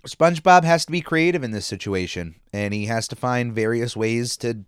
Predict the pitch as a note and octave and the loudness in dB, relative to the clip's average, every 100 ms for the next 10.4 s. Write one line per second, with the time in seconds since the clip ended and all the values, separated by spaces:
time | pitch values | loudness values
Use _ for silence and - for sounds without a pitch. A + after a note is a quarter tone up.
0 | _ - A2 - A2+ G#2+ G#2+ G2 G#2 G#2+ | _ -4 -4 -2 -6 -6 -10 -12 -8 -8
1 | G2 A2 G2 G2 C3 B3 F3+ C3 C3+ B2 | -6 -8 -8 -2 2 4 2 0 -4 -8
2 | B2 C#3+ D#3+ D#3 A#2 - F#3 D3 G#2+ A#2+ | -8 -6 -4 -4 -6 -6 -6 -6 -6 -10
3 | - A#2 A#2+ A2+ A#2+ B2 - A#2+ - B2 | -12 -6 -4 -4 -8 -10 -8 -10 -8 -8
4 | G#2+ G#2 G2+ G2+ B2+ D3 F2+ G#2 E3 C#4 | -8 -8 -8 -6 -6 -6 -8 -8 -2 -2
5 | D4 - A#3 F#3 E2 - _ _ _ _ | -4 -4 -2 -2 -4 -14 _ _ _ _
6 | _ _ _ _ - B2 E3 E3 - - | _ _ _ _ -8 4 4 4 -2 -20
7 | - - _ - - _ - F#3 G#3 C#4 | -20 -20 _ -16 -16 _ 2 4 4 2
8 | E4+ C#4 G#3 A#2 C3 D#3 D#3+ D#3+ E3+ D#3 | 0 -4 -6 -8 -4 0 0 -2 0 0
9 | D#3 C#3 A#2+ B2 - - A#2+ C3 A#2+ D3 | 0 -4 -4 -4 -6 -6 -2 -2 0 -2
10 | - A#2+ A2+ G#2+ | -2 -4 -2 -4